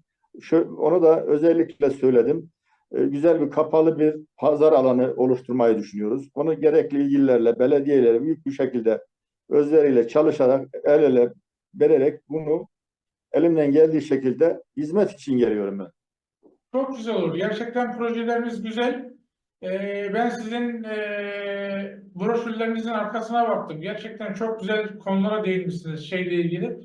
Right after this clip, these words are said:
Speaker 2: Bir hastane, bölgenizde bir hastane yapılması ile ilgili
Speaker 1: Aynen.
Speaker 2: şey gördüm orada. Ondan da biraz bahseder misiniz seyircilerimize?
Speaker 1: Aynen. Bununla ilgili size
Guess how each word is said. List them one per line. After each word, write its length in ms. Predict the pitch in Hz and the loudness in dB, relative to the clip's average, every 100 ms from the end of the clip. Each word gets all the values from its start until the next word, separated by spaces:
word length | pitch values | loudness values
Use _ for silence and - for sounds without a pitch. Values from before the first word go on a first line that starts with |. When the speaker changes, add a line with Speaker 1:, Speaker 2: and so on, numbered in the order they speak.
| - _ | -20 _
Speaker 2:
Bir 60 | 208 | -8
hastane, 840 | 220 240 233 247 254 254 190 - - _ _ _ _ 190 | -4 -2 0 0 0 0 -2 -6 -14 _ _ _ _ -8
bölgenizde 480 | 196 202 233 220 | -6 -6 -6 -6
bir 60 | 240 | -8
hastane 500 | 196 220 - 226 233 | -6 -4 -4 -4 -4
yapılması 440 | 233 233 240 233 | -4 -6 -8 -8
ile 140 | 262 240 | -8 -8
ilgili 160 | 226 | -2
Speaker 1:
Aynen. 380 | 185 196 165 131 - 240 | 0 2 2 0 -4 -6
Speaker 2:
şey 140 | 247 | -4
gördüm 380 | 226 202 175 165 | -2 -2 -2 -2
orada. 500 | 160 156 139 - - _ | -2 -2 -4 -8 -16 _
Ondan 380 | - 220 294 302 | -8 -6 -4 -4
da 100 | 269 | -4
biraz 220 | 240 240 | -2 -2
bahseder 420 | 214 - 233 269 277 | -2 -2 -2 -4 -4
misiniz 320 | 247 240 - | -6 -8 -6
seyircilerimize? 760 | 202 180 165 156 135 120 - _ _ _ _ _ _ _ _ - | -6 -4 -4 -6 -8 -14 -18 _ _ _ _ _ _ _ _ -6
Speaker 1:
Aynen. 460 | 196 214 175 127 - - - | 0 2 2 -2 -4 -12 -12
Bununla 460 | - 160 185 202 196 | -2 4 4 6 4
ilgili 460 | 180 185 180 180 - | 4 4 4 4 0
size 520 | 139 - 175 175 - | -2 2 4 4 2